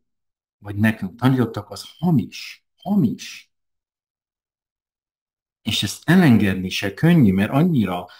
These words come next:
tudod, hogy az elme meg az ego ragaszkodik az általa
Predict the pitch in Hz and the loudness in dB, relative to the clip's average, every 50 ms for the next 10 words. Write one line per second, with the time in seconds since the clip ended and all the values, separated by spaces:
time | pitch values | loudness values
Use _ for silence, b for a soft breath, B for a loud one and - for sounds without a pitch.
0 | B B B _ _ 135 135 127 113 110 98 101 98 92 - - - 120 120 120 | B B B _ _ 0 0 2 2 0 0 0 -2 -4 -6 -2 2 2 4 4
1 | 117 117 120 120 117 110 110 101 95 101 98 - 117 117 107 90 95 95 95 - | 6 6 6 6 6 6 4 2 0 -4 -8 -6 -8 -8 -8 -8 -6 -6 -2 0
2 | 135 147 156 147 123 107 98 - - - - - 98 95 - 98 - - 104 98 | 2 2 2 2 0 0 0 -4 -8 -8 -10 -10 -12 -10 -10 -14 -12 -8 -8 -8
3 | - - - 113 127 127 127 127 127 127 98 101 101 98 b | -8 -4 0 2 4 4 4 2 0 -2 -4 -2 -4 -6 b